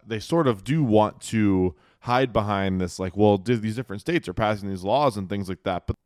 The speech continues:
what it comes down to is membership in the N C double A is voluntary. This is an organization that athletic programs join to participate in, in, in intercollegiate athletics. And in doing so, the N C double A then can enforce their rules however they want.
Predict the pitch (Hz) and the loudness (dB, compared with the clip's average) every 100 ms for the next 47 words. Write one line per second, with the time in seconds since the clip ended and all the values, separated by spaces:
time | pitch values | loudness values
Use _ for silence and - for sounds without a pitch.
0 | _ _ _ 143 156 151 135 160 160 180 | _ _ _ -6 -4 -4 -4 -2 -2 -4
1 | 151 117 110 98 95 _ _ - 170 277 | -2 0 0 -2 -6 _ _ -2 0 0
2 | 208 185 156 135 131 123 120 101 101 104 | 0 0 0 -2 -4 -4 -6 -4 -4 -4
3 | 92 - 92 92 85 76 60 _ 117 151 | -4 -8 -10 -10 -12 -18 -20 _ -12 -8
4 | 175 139 135 165 135 107 90 - - 92 | -4 -2 -2 -2 -2 -4 -6 -8 -14 -16
5 | 107 _ _ - 110 _ _ - 123 117 | -16 _ _ -6 -6 _ _ -6 -6 -4
6 | 131 143 139 123 110 110 107 - 110 117 | -4 -4 -4 -4 -2 -4 -4 -6 -6 -6
7 | 120 - 110 - 107 80 - 95 104 95 | -10 -14 -18 -8 -8 -8 -12 -10 -8 -8
8 | - 101 98 107 110 - 104 95 95 _ | -8 -8 -6 -6 -6 -6 -8 -8 -12 _
9 | _ - 95 87 73 62 - - 110 104 | _ -10 -10 -10 -16 -18 -20 -8 -6 -6
10 | 98 95 _ _ _ _ 131 135 120 196 | -8 -12 _ _ _ _ -8 -4 -4 -2
11 | 135 101 - 85 82 95 127 _ _ _ | -2 -4 -10 -10 -8 -10 -12 _ _ _
12 | _ 127 175 170 165 139 139 139 117 123 | _ 2 2 2 0 0 0 2 2 0
13 | 113 131 127 117 160 196 - 165 123 110 | 0 0 0 0 0 0 0 2 2 2
14 | 110 104 101 90 87 - - | 2 2 2 0 2 0 0